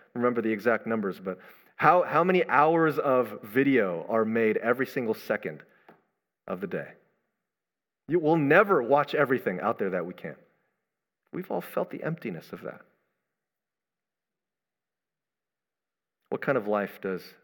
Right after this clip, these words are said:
the shepherd lead us to? Not the way of self-optimization, nor does he lead to the way of endless consumption.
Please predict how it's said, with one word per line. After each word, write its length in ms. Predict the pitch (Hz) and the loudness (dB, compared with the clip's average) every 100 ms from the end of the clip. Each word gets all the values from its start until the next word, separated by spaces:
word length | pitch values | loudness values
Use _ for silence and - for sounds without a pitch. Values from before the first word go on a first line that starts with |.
| - | -16
the 60 | |
shepherd 380 | - 110 101 85 | -8 -8 -8 -10
lead 160 | 85 80 | -10 -12
us 140 | - - | -16 -20
to? 60 | - _ _ _ _ _ _ _ _ _ _ _ _ _ _ _ _ _ _ _ _ _ _ _ _ | -20 _ _ _ _ _ _ _ _ _ _ _ _ _ _ _ _ _ _ _ _ _ _ _ _
Not 320 | 110 147 120 | 0 0 0
the 100 | 113 | -2
way 280 | 104 107 110 | 0 2 2
of 320 | 98 95 87 - _ _ _ | 0 -4 -6 -18 _ _ _
self-optimization, 1160 | - 113 107 - 90 101 104 95 85 80 - 67 _ _ _ _ _ _ | -4 -2 -2 -4 -8 -8 -6 -6 -6 -12 -14 -20 _ _ _ _ _ _
nor 560 | 113 127 180 160 104 95 | -6 2 4 4 2 -2
does 240 | - 104 | -2 -4
he 80 | 110 | -4
lead 420 | 101 101 101 101 | -4 -4 -4 -8
to 100 | - | -8
the 100 | 101 | -6
way 260 | 92 90 92 | -4 -4 -6
of 180 | 87 - | -6 -8
endless 440 | 107 107 101 98 - | -6 -2 -2 -2 -2
consumption. 640 | - 110 - 135 - 85 | -2 -4 -6 -8 -8 -14